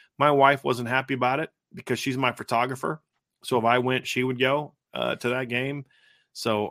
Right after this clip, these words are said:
I, I'm, I'm gonna have to make that up to her, but, uh, no, we're not gonna be going to that one. And I wanted to go. I'm, I'm, you know, my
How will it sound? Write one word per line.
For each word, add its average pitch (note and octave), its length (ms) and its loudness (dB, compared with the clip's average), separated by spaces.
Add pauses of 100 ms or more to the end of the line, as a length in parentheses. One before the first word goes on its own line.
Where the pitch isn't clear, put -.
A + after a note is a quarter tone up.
I, A#2 220 -4
I'm, A#2 220 -2
I'm A#2 140 -4
gonna A2 80 -2
have G#2+ 140 -6
to G#2 80 -12
make G#2+ 180 -4
that G#2 140 -6
up G2 180 -8
to G2+ 120 -6
her, G2 120 -6
but, E2 260 -12 (100)
uh, C2 200 -6 (220)
no, F#2+ 240 -6
we're G2+ 140 -6
not G2 160 -4
gonna G2 100 -12
be D#2+ 80 -12
going - 160 -10
to - 80 -10
that - 160 -8
one. G#2 160 -4
And B2 100 0
I C#3+ 180 6 (140)
wanted G#3 340 4
to A#2+ 60 4
go. A2+ 220 6
I'm, C#3 180 2
I'm, C3+ 300 -2 (200)
you - 100 -6
know, G#2+ 60 -2
my A#2 240 0